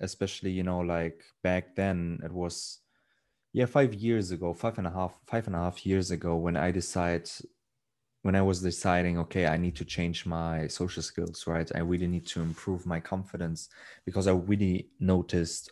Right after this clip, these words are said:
or realized back then, if I don't change that, that I'm going to have, like, big problems, uh, in my future life. And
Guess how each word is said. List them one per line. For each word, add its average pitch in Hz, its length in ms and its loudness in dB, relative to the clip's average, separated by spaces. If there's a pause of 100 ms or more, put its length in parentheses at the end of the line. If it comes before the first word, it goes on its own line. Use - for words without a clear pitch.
or 85 160 2
realized 85 560 4
back 82 300 4
then, 82 320 2
if 80 180 -6
I 92 120 4
don't 95 240 4
change 92 460 0
that, 95 380 4 (300)
that - 180 -2
I'm 95 140 4
going 95 280 6
to 92 120 0
have, 87 180 2
like, 82 180 0 (120)
big 95 360 2
problems, 82 840 0 (540)
uh, 85 320 6
in 92 80 2
my 87 120 6
future - 480 0
life. 76 400 -2 (500)
And 87 360 4